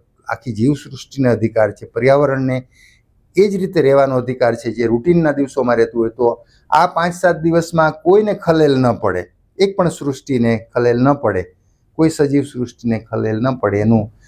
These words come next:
ખ્યાલ રાખીએ. તો મને લાગે છે કે ઉત્સાહ જે આપણો છે ઉજવણીનો, એ આપણે પૂરી રીતે માણી શકશું, આપણી જેમ અન્ય લોકો પણ માણી શકશે. અને એનો એક સંતોષ હોય છે કે ભાઈ આપણાથી,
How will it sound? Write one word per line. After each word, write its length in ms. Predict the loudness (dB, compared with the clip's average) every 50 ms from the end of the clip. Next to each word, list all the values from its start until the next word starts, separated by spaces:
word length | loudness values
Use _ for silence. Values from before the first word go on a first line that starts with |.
| -20 -20 -14 0
ખ્યાલ 220 | 2 2 2 4
રાખીએ. 360 | 2 0 0 -2 -2 -8 -8 -6
તો 100 | -4 -2
મને 200 | -2 -2 0 0
લાગે 280 | 2 0 2 2 0
છે 140 | 0 -2 -8
કે 160 | -2 0 0 0 0 -4 -12 _ _ -18
ઉત્સાહ 560 | -18 -18 -16 -14 -4 0 0 0 0 0 -4
જે 160 | -6 -2 -2
આપણો 300 | -2 -2 0 -2 -2 -2
છે 160 | -2 -4 -4
ઉજવણીનો, 680 | -2 -2 2 2 4 4 4 2 0 -2 -4 -6 -8 -12 _ _ _ _ _ _ _ _ _ -4
એ 40 | -2
આપણે 300 | 0 0 0 0 -2 -2
પૂરી 320 | -2 2 0 0 0 2
રીતે 240 | 0 -2 0 2 2
માણી 300 | 2 2 0 0 0 -4
શકશું, 640 | -2 -2 -2 -4 -4 -6 -6 -4 -4 -4 -4 -6 _ _ _ _ _ _ _
આપણી 320 | -6 -4 -4 -4 -2 -2 0
જેમ 180 | 0 0 0
અન્ય 280 | 0 2 2 2 4 4
લોકો 280 | 2 2 2 0 -2 0
પણ 160 | 0 0 0
માણી 260 | 0 0 0 -2 -4
શકશે. 380 | -4 -4 -6 -6 -6 -4 -2 -2
અને 220 | -2 0 -2 -4
એનો 220 | -4 -2 -2 0
એક 100 | -2 -2
સંતોષ 500 | -2 0 0 0 0 2 4 4 4 4 2 0
હોય 180 | 2 2 2 0
છે 260 | -4 -10 -16 -16 _ _ _ _ _ _ _ _ _ _ _ _ _ _
કે 80 | -6 -2
ભાઈ 120 | 0 0
આપણાથી, 880 | 0 0 -2 0 0 0 0 0 -2 -2 -2 0 0 0 -2 -4 -8 _